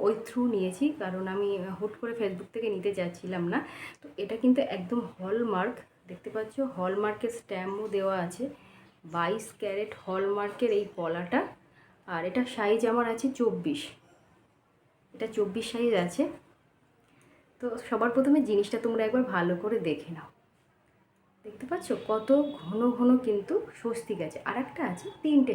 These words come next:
স্বস্তিক, আর এটাতে আছে ছটা স্বস্তিক। তো কেমন লাগলো বলো? আর এটার দামটা এবার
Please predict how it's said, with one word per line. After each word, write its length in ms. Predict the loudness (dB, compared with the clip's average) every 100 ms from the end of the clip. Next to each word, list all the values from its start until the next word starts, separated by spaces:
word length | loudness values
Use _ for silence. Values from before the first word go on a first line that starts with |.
| -2
স্বস্তিক, 360 | -6 -6 -8 -8 -12 -20 -18 -12
আর 80 | -6 -4
এটাতে 220 | -2 2 2
আছে 140 | 2 -2 -4 -14 -20 -20 -20 -20 -20 -20 -20
ছটা 320 | -2 0 2 0 -2
স্বস্তিক। 460 | -2 -2 -4 -6 -6 -8 -14 -16 -16 -20 -20
তো 40 | -8
কেমন 220 | -4 -2 0 0
লাগলো 240 | 0 0 0
বলো? 160 | 0 -2 -4 -12 -18 -16 -8
আর 80 | -4
এটার 180 | -2 0 0
দামটা 320 | 0 -2 -2
এবার 120 | 0